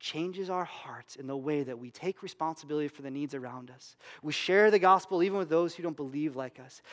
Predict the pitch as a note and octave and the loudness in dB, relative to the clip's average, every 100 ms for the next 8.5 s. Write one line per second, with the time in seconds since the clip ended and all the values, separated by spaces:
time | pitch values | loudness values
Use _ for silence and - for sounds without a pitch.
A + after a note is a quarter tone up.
0 | - - D#3 D#3 D3 - G#3 G3+ D#3+ D#3 | -14 -4 0 0 -2 -6 -8 -6 -2 2
1 | F#3 - F3 C#3+ - F3 F#3 F#3 E3+ C#3+ | 2 0 -6 -8 -4 2 2 2 -4 -4
2 | F3 F3 C#3+ - F3+ F3 D3 C#3+ C#3 E3+ | -6 -6 -8 0 2 2 -2 -4 -2 -2
3 | E3+ C#3 D#3 F3+ E3+ C#3+ D3+ - C#3+ - | -4 -4 0 0 0 -6 -6 -6 -10 -10
4 | - D3+ D3 E3 F3 D#3+ C#3+ C#3+ C#3 C#3 | -6 -2 2 4 4 2 -4 -6 -6 -10
5 | - _ _ C3+ B2 A#2 A2+ _ _ _ | -20 _ _ -16 -14 -16 -18 _ _ _
6 | A#2+ A#2+ - - _ _ _ _ _ _ | -16 -14 -18 -20 _ _ _ _ _ _
7 | _ _ _ _ _ _ _ _ D#3 D3 | _ _ _ _ _ _ _ _ -4 -4
8 | B2+ - C3 B2+ | -6 -8 -6 -6